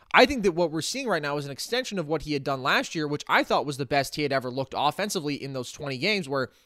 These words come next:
he's scoring twenty-seven plus per game and is doing it on mind-blowing efficiency. I just think Kyrie is better than he's ever been before, and I have historically been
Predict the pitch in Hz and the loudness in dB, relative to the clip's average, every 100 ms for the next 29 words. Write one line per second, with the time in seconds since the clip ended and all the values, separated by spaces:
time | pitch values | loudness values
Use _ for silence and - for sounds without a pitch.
0 | _ _ - 156 - 170 160 151 156 143 | _ _ -10 -6 -2 -2 -2 -4 -6 0
1 | 147 143 131 139 - 131 131 127 117 123 | 0 0 -2 -2 -2 -4 -2 -2 -4 -6
2 | 117 143 131 123 120 123 131 135 123 123 | -6 -6 -4 -4 -4 -2 0 0 -4 -4
3 | 110 - 226 175 - 139 127 - - - | -6 -4 -4 -4 -4 -4 -6 -12 -20 -20
4 | - - 247 370 381 294 254 240 254 180 | -10 4 6 6 0 -2 2 2 0 -2
5 | 165 202 220 214 190 202 170 233 254 131 | 2 4 4 2 0 0 0 -2 -2 -2
6 | 113 117 170 254 190 175 - 196 214 185 | -4 0 2 2 0 -4 0 0 0 -2
7 | 139 170 151 | 0 0 0